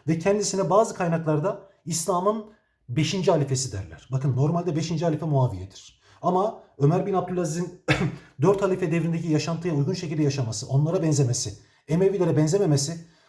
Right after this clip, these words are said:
onu dört halife devrinin devamı olarak göstermelerine sebep olmuştur.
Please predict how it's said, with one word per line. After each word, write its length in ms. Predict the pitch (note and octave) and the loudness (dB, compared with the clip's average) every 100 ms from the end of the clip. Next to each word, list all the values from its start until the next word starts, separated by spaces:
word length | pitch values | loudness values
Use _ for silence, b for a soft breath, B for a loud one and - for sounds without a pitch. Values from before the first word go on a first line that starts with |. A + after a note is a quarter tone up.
| B | B
onu 340 | D#3 F#3+ G#3+ D3+ | -2 0 0 4
dört 240 | G3+ - | 4 4
halife 380 | F3+ E3 D#3 C3+ | -2 -2 -2 -2
devrinin 400 | D#3+ C#3+ G3 F#3 | -2 -2 -4 0
devamı 320 | D3+ E3+ F#3 | 2 4 2
olarak 540 | F3+ D#3 C3 - - _ - | 2 0 -2 -4 -16 _ -10
göstermelerine 920 | C3+ D3+ - C#3+ B2+ B2 C3 F#3+ - _ _ | -4 -2 -2 -2 -2 -2 -4 -6 -10 _ _
sebep 300 | - B2+ G#2 | -6 -4 -4
olmuştur. 520 | G2 - - - - | -8 -12 -20 -20 -20